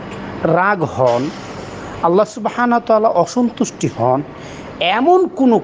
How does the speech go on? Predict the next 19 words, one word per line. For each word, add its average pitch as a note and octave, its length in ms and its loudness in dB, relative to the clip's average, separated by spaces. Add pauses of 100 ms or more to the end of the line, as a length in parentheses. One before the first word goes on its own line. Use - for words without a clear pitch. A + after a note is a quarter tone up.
(100)
কাজকর্ম D3+ 960 0
ছোট A#3+ 300 0
বড় D3 560 2 (1120)
ওইসব D#4 360 2 (140)
থেকে C#3 380 -4 (1120)
আল্লাহর A#3 540 4
ভয়ে F3 380 2
না D#3+ 380 2
করাটার F#3+ 320 0
নাম D#3+ 240 2
হচ্ছে D3+ 180 -4
তাকওয়া। A#2+ 420 0 (200)
আমি F3 180 4
আবারও F3+ 360 4
বলছি, D3 420 -2 (680)
তাকওয়া A#3 400 2
হচ্ছে G3 480 2 (640)
দুনিয়ার C4 600 8
যত F#3+ 480 2